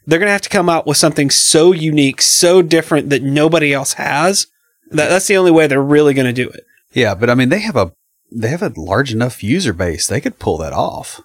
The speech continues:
Speaker 1: Oh, they
Speaker 2: That's,
Speaker 1: could.
Speaker 2: I mean
Speaker 1: And that's what I'm saying. I think they, they may, over the course of this year following this, I, I have come to think that they may do that, but it's not going to be in the next year or two. It's going to be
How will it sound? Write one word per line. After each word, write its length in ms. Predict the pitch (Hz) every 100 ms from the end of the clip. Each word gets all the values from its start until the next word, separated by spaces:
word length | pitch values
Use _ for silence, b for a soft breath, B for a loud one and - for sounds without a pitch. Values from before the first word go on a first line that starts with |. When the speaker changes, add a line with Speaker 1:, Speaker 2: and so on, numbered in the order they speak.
| _ -
Speaker 1:
Oh, 160 | 233
they 120 | 214
Speaker 2:
That's, 120 | 190 131
Speaker 1:
could. 220 | 190 156
Speaker 2:
I 40 | 98
mean 80 |
Speaker 1:
And 160 | - -
that's 200 | 196 190
what 80 | 208
I'm 60 |
saying. 300 | 156 269 208
I 100 | 165
think 260 | 170 233 214
they, 140 | 165
they 500 | 139 151 156 165 180
may, 540 | 156 147 165 240 160 156 B B B _
over 200 | 208 214
the 80 | 202
course 280 | 190 214 208
of 120 | 180
this 180 | 165 -
year 240 | 190 214 - _ -
following 540 | 165 220 233 160 147
this, 220 | 139 139 -
I, 360 | 151 156 151 156
I 160 | 160 160 156
have 420 | - 143 143 139 B B B
come 260 | - 185 180
to 460 | - 170 165 160 -
think 460 | - - 208 180
that 280 | 170 160 147
they 280 | - 147 160
may 240 | 160 156 147
do 260 | 151 233
that, 320 | 202 135 143 - b b -
but 340 | 160 180 165 -
it's 220 | 180 -
not 200 | 180 170
going 220 | 165 165 147
to 80 | 143
be 320 | 151 170 147
in 200 | - 147
the 60 | 143
next 300 | 135 - 156
year 160 | 196
or 40 | 151
two. 180 | 147 139
It's 120 | 160
going 240 | 160 147
to 100 | 139
be 540 | 135 147 139 135 131